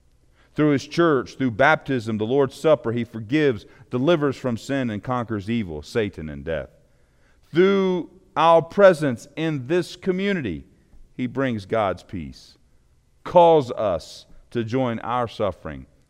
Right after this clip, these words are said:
with his sacrifice, creates community, and his ultimate work, to reign as Lord. And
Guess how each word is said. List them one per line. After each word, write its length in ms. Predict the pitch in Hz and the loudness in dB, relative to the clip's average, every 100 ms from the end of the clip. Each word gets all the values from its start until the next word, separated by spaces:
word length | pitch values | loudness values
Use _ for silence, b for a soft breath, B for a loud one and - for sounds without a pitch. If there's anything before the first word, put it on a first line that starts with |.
| _ | _
with 160 | 101 98 | -8 -4
his 180 | 104 - | -4 -4
sacrifice, 800 | 101 92 - - 65 62 - _ b b | -4 -4 -8 -12 -12 -12 -16 _ b b
creates 800 | - 180 180 185 208 135 - - - - | -4 0 4 4 4 0 -14 -20 -20 -8
community, 760 | 120 95 80 69 - 73 62 _ _ _ _ _ _ _ _ _ _ _ _ | -6 -4 -6 -10 -14 -14 -16 _ _ _ _ _ _ _ _ _ _ _ _
and 140 | 85 85 | -14 -10
his 160 | 95 | -6
ultimate 480 | 95 107 113 131 123 | -2 -4 -4 -8 -6
work, 360 | 127 139 135 _ _ _ _ _ _ _ _ _ | -6 -8 -10 _ _ _ _ _ _ _ _ _
to 100 | 78 | -16
reign 680 | 69 85 95 95 98 95 104 _ _ _ _ 69 | -10 -8 -6 -8 -10 -14 -20 _ _ _ _ -18
as 680 | 73 69 69 69 69 - _ _ _ _ - | -14 -12 -12 -14 -18 -20 _ _ _ _ -20
Lord. 560 | 71 67 57 - - _ _ _ _ _ _ _ _ _ _ _ _ _ _ _ _ _ _ _ _ _ _ _ _ _ _ _ _ _ | -18 -16 -16 -20 -20 _ _ _ _ _ _ _ _ _ _ _ _ _ _ _ _ _ _ _ _ _ _ _ _ _ _ _ _ _
And 160 | - | -16